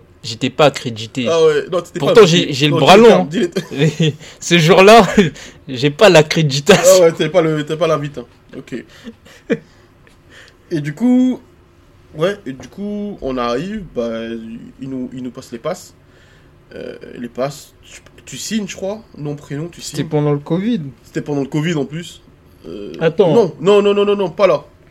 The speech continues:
Speaker 2: Pas la deuxième saison. Non, là, on est arrivé normal, on a, on est passé normal.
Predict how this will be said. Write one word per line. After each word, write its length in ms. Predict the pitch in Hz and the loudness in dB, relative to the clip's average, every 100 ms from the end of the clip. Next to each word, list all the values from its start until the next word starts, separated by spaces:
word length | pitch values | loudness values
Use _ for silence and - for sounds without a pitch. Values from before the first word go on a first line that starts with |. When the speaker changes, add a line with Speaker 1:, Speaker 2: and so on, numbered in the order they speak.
| _ _ _ _ | _ _ _ _
Speaker 2:
Pas 80 | 190 | -4
la 60 | |
deuxième 220 | 156 156 | -2 -6
saison. 320 | 156 147 135 123 - _ _ _ _ _ _ | -6 -10 -12 -14 -20 _ _ _ _ _ _
Non, 120 | 254 | -2
là, 120 | 269 190 | 2 2
on 120 | 156 | 2
est 40 | |
arrivé 240 | 139 147 143 | -2 -4 -6
normal, 300 | 127 127 180 | -6 -4 -4
on 160 | 147 | -4
a, 80 | 117 110 _ _ | -8 -8 _ _
on 100 | 127 | -12
est 60 | 123 | -12
passé 220 | 123 139 | -12 -12
normal. 240 | 127 156 | -10 -12